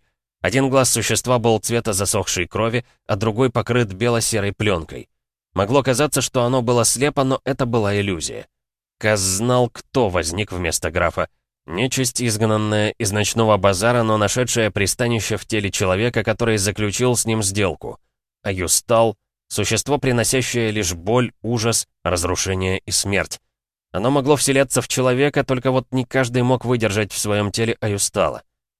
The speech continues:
Чаще всего носитель погибал и довольно быстро. А граф всё ещё держался, но почему, точно Кас не знал.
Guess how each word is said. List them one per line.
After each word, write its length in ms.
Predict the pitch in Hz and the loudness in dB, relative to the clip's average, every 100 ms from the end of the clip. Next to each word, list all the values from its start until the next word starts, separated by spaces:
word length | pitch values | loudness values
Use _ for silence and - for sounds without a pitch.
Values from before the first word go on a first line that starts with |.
| _ | _
Чаще 280 | - 101 101 | -2 0 0
всего 280 | 85 104 110 | -2 0 0
носитель 420 | 101 - 101 98 | 0 -2 -2 -4
погибал 600 | - 95 92 92 113 113 - | -4 -4 -4 0 2 2 -4
и 80 | 90 | -4
довольно 400 | 82 82 85 82 | -2 0 0 -2
быстро. 420 | 98 98 - - _ _ _ _ | -4 -6 -8 -16 _ _ _ _
А 100 | - | -4
граф 320 | 98 98 131 - | 0 2 0 -2
всё 220 | - 117 | -2 -2
ещё 260 | 107 - | 0 -2
держался, 680 | 110 110 95 113 113 - 69 - _ _ - | -2 -2 0 2 2 0 -8 -12 _ _ -4
но 200 | 101 101 | -2 0
почему, 540 | 92 - 87 95 123 | -2 -2 -2 0 -2
точно 460 | - 101 - 110 104 | -2 -6 -4 -4 -4
Кас 280 | 85 76 95 | -4 -2 -2
не 100 | 87 | -2
знал. 340 | 90 101 87 | 0 0 0